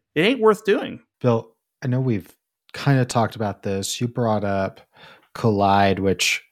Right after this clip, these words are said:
Speaker 2: hits on, I wanna say, the complete policy. At least it,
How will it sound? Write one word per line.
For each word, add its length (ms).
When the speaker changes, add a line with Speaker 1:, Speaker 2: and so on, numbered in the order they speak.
Speaker 2:
hits 640
on, 680
I 80
wanna 140
say, 240
the 280
complete 560
policy. 920
At 160
least 400
it, 220